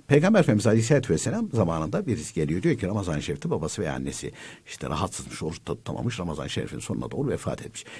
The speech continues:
Geliyor diyor ki, "Ya Resulallah bu benim annemdir, babamdır. Kı-, tutamadığı oruçlar var, kılamadığı namazlar var.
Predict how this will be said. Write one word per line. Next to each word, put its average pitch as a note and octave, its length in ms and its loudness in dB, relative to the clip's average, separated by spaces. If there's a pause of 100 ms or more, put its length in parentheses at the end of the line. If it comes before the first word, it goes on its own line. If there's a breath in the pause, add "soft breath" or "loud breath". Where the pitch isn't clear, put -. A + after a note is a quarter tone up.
(160 loud breath)
Geliyor F#2 280 4
diyor D3 140 8
ki, - 120 4
"Ya A#2+ 120 6
Resulallah D2 260 0
bu D3 100 2
benim C#3+ 220 4
annemdir, A2 440 2
babamdır. D2+ 380 -2 (340 loud breath)
Kı-, - 320 -10
tutamadığı F#2 360 0
oruçlar F2 400 0
var, D3 160 0
kılamadığı F2 440 0
namazlar D#2 400 0
var. A1+ 240 -8